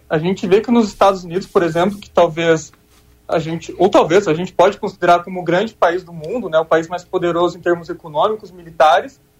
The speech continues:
a Rússia vem sendo acusada e vem cada vez mais aparecendo provas que a Rússia realmente, ela influi, influiu nas eleições de Donald Trump, quando ele sobe ao poder pela primeira vez, e que pode, porventura, né, através dos seus hackers,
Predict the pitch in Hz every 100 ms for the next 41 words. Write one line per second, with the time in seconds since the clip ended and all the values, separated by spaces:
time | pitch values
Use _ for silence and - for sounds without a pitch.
0 | _ 170 170 220 - 262 269 _ _ 185
1 | 208 214 214 208 214 156 151 196 240 196
2 | 151 160 175 170 _ 180 180 175 175 185
3 | 175 180 185 170 165 175 170 151 175 214
4 | 247 170 190 240 214 233 226 180 240 -
5 | 269 _ _ _ _ 175 175 202 233 -
6 | 214 247 - 170 196 - _ _ 185 -
7 | 214 185 226 208 202 190 - 190 180 175
8 | 175 160 - 165 165 262 - - _ _
9 | 180 175 170 175 165 170 175 170 165 170
10 | 165 175 165 160 156 185 254 _ _ _
11 | 226 339 - 202 240 - 233 214 214 202
12 | 226 262 190 196 196 185 185 175 202 175
13 | 170 170 233 240